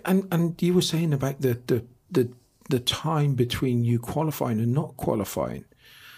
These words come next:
So when you're beating your personal best, how far do you think that you can go?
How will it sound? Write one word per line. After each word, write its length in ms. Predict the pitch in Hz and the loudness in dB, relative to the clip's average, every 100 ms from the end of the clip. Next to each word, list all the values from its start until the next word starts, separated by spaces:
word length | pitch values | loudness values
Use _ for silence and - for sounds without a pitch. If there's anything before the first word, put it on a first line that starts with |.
| - | -14
So 220 | - 151 | -2 0
when 220 | 143 175 190 | 2 2 2
you're 180 | 180 | 2
beating 380 | - 160 143 139 | 0 -2 -2 -2
your 120 | 127 | -2
personal 520 | 113 - 127 - 127 110 | -2 -2 -4 -2 -2 -2
best, 560 | 110 107 90 - - - - - | -2 -4 -4 -10 -12 -14 -8 -4
how 160 | 196 | -2
far 440 | 214 - 165 151 127 | -4 -4 -4 -2 -4
do 140 | 117 | -4
you 180 | 127 139 | -2 -2
think 480 | - - 135 117 - | -4 -2 -2 -2 -2
that 200 | 110 - | -2 0
you 220 | 117 127 | 0 -2
can 500 | 117 - - 135 131 | -4 -6 -2 0 0
go? 380 | 113 85 - | -2 -4 -8